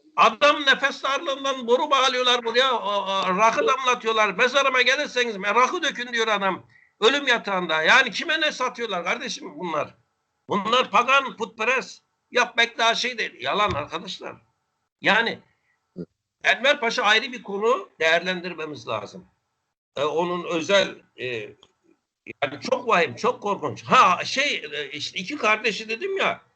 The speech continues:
ikisi de paşa general. Böyle bir şey olabilir mi ya? Ailede herkes general paşa.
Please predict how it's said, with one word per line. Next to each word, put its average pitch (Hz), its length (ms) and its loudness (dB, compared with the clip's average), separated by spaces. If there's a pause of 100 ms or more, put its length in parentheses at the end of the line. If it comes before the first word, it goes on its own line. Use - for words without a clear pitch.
ikisi 123 320 -8
de 285 100 2
paşa 254 300 0
general. 165 480 0 (180)
Böyle 196 180 2
bir 294 40 -6
şey 220 160 -6
olabilir 185 380 -2
mi 330 140 -6
ya? 220 180 0 (140)
Ailede 262 280 4
herkes 294 320 0
general 415 420 -4
paşa. 392 440 -4